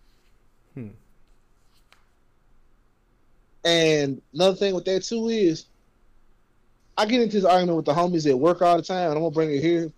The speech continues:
Speaker 2: Not argument, but discussion I'm gonna have with you, 'cause I know you're somewhat basketball intelligent. If
Speaker 1: A little
Speaker 2: you
Speaker 1: bit.
Speaker 2: drop Kevin Durant off,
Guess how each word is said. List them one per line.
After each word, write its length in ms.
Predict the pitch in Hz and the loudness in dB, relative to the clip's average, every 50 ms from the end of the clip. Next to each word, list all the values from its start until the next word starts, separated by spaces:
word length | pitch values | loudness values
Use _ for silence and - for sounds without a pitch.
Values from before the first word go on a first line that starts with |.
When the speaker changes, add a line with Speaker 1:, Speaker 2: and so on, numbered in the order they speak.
| _ - | _ -6
Speaker 2:
Not 240 | 143 160 175 165 123 | -2 -2 -2 0 2
argument, 440 | 151 160 175 170 175 175 175 170 147 | 2 2 4 2 0 -2 -2 -2 -2
but 120 | 147 139 | -4 -4
discussion 400 | 127 131 - - 170 170 156 160 | -4 -8 -6 -4 -4 -4 -4 -4
I'm 100 | 156 151 | -6 -2
gonna 140 | 160 156 160 | 0 2 4
have 140 | 156 151 139 | 4 4 4
with 140 | 139 135 - | 2 -2 -2
you, 100 | 180 175 | -8 -8
'cause 160 | - 139 139 | -6 -2 -2
I 60 | 135 | 0
know 140 | 135 143 156 | 2 2 2
you're 160 | 156 151 147 | 2 2 0
somewhat 440 | 139 - 165 160 160 165 156 139 127 | -2 -2 -4 -2 0 0 0 0 0
basketball 520 | 139 143 156 147 - 175 165 160 160 165 165 | 0 -2 -2 -2 -4 -2 0 2 2 2 0
intelligent. 520 | 156 151 - 196 202 180 147 131 127 - _ _ _ _ _ _ _ _ _ _ _ _ _ _ _ _ _ _ _ _ _ _ _ - - _ _ _ _ 135 _ | -2 -2 -2 -2 -2 -2 -4 -8 -12 -18 _ _ _ _ _ _ _ _ _ _ _ _ _ _ _ _ _ _ _ _ _ _ _ -20 -20 _ _ _ _ -10 _
If 180 | 151 151 147 135 | -2 -2 0 0
Speaker 1:
A 40 | |
little 200 | 160 170 208 262 | 0 2 4 4
Speaker 2:
you 60 | 294 247 | 4 4
Speaker 1:
bit. 80 | 220 | 4
Speaker 2:
drop 280 | 247 247 226 185 147 - | 2 4 4 4 0 -2
Kevin 420 | - - 202 214 220 214 220 214 202 | 0 4 4 4 4 4 0 0 0
Durant 420 | 175 160 160 180 196 208 202 160 | 0 0 0 0 0 0 0 0
off, 300 | 185 202 220 220 196 180 | 2 2 2 2 0 -4